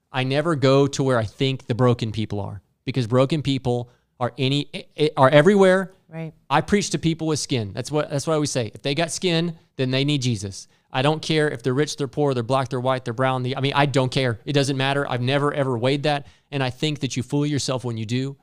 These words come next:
Speaker 1: I don't think it's legit when you're like, "Well, where's the more, where's the worst, you know, uh, neighborhood with, with people on crack?" You know, it's funny. If you'd have years ago, years ago gone to the, the neighborhood where all the crack was sold,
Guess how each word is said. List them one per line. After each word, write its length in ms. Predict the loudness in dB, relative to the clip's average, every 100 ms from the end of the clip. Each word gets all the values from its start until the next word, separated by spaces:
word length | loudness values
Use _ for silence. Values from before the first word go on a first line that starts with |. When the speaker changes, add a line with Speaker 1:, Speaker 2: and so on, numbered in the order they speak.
| _ _ _
Speaker 1:
I 80 | -2
don't 180 | 0 -2
think 160 | -4 -4
it's 140 | -4
legit 360 | -4 0 0 0
when 100 | -2
you're 100 | -2
like, 120 | -2
"Well, 160 | -4
where's 200 | -4 -6
the 100 | -8
more, 180 | -8 -8
where's 220 | -6 -6 -4
the 80 |
worst, 480 | 0 2 2 0 -8 -16 _ _ _ _
you 140 | -6 -2
know, 280 | -2 -4 -8
uh, 180 | -2 0
neighborhood 540 | 2 2 4 4 2 0
with, 280 | -4 -6
with 360 | -8 -6 -6 _ _
people 260 | -8 -4 -2
on 80 | -2
crack?" 360 | 0 0 -2 -12 _ _ _ _
You 80 | -2
know, 40 |
it's 100 | 0
funny. 360 | 0 0 -2 -6
If 120 | -4
you'd 140 | 0 0
have 80 | 2
years 240 | 2 0
ago, 200 | 0 -2
years 360 | -4 -2 0 2
ago 160 | 0
gone 240 | 2 0 0
to 140 | 2
the, 160 | 2 2
the 140 | 0
neighborhood 500 | 0 2 4 4 2
where 220 | 0 0
all 80 | 0
the 80 | 2
crack 260 | 0 0 0
was 100 | -2
sold, 240 | -2 -2